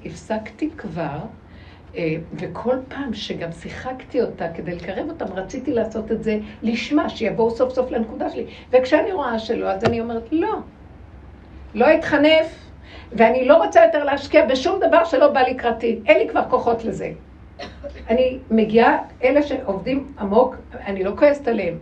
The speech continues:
אבל אני אומרת, "זה שם וזה פה." ואני מתחילה להבין איזה ערך יש פה. ועכשיו, אם אנחנו נ-, עוד במקום הזה נתחשב במה שקורה בחוץ, הכנסנו צלם בהיכל. הבנתם מה אני אומרת? מה את...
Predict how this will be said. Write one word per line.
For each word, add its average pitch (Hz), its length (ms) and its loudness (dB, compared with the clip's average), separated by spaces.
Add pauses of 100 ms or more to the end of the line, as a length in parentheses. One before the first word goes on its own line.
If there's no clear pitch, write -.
(340)
אבל 208 120 -6
אני 220 140 0
אומרת, 254 280 0 (140)
"זה 226 240 2
שם - 320 0
וזה 220 320 2
פה." 175 220 -4 (520)
ואני 196 720 -2 (340)
מתחילה 160 440 -8
להבין 220 340 -4 (100)
איזה 175 240 -4 (120)
ערך 262 400 2
יש - 260 2
פה. - 240 -4 (920)
ועכשיו, 220 280 2
אם 277 160 0
אנחנו 294 400 -2
נ-, 247 180 0 (180)
עוד 254 220 4
במקום 240 320 2
הזה 330 200 0
נתחשב 277 500 0
במה 294 180 -4
שקורה 247 340 0
בחוץ, 233 480 -4 (240)
הכנסנו 240 540 -4
צלם 226 300 0
בהיכל. 165 340 -6 (640)
הבנתם 277 340 -2
מה 294 80 0
אני 208 100 0
אומרת? 226 300 -2
מה 285 220 2 (140)
את... - 40 -4